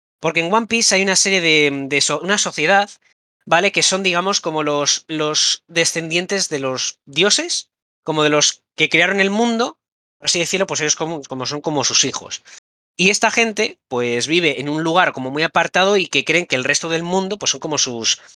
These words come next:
como sus esclavos, que pueden comprarlos, que pueden maltratarlos, que pueden usarlos para vivir mejor. Y este niño, pues es uno de los, un, es como un dragón, le llaman un dragón celestial, que es como alguien, pues, que desciende de los dioses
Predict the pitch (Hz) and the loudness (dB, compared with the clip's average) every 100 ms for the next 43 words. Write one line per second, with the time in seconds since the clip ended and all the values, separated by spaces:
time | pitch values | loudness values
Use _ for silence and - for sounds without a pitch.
0 | _ _ - 147 139 - 127 - - 190 | _ _ -8 0 2 2 2 0 2 2
1 | 175 156 147 139 135 123 123 120 190 165 | 2 2 -2 -2 -2 -4 -6 0 0 0
2 | 151 - 127 135 131 127 120 120 185 165 | -2 -4 -4 -4 -2 -2 -2 0 2 2
3 | 151 135 127 131 127 - 127 120 - 120 | 0 -4 -8 -6 -4 -2 -2 -2 -2 -2
4 | 120 120 117 113 185 156 - _ - - | -2 -4 -6 -4 0 0 -2 _ -18 -18
5 | _ _ _ _ - 220 262 - 240 202 | _ _ _ _ 2 2 4 4 4 4
6 | 180 226 190 190 - _ _ _ _ 185 | 4 2 2 -2 -4 _ _ _ _ 0
7 | 175 - 190 - 170 165 160 156 147 160 | 2 4 2 2 2 2 2 0 -2 -6
8 | 165 165 156 - 170 160 170 175 165 151 | -4 -4 -4 -4 -2 -2 -2 -4 -2 -2
9 | 143 151 156 185 180 165 151 160 170 123 | -2 -2 0 0 0 0 0 0 -2 -2
10 | - 139 110 90 _ _ _ _ - 151 | 0 0 -2 -4 _ _ _ _ -2 0
11 | 165 165 170 170 180 185 202 _ _ _ | 2 2 2 4 2 2 -2 _ _ _
12 | 139 127 139 135 - 151 147 151 165 220 | -6 -2 0 0 0 0 2 2 2 2
13 | 247 - 262 285 | 2 0 -2 -2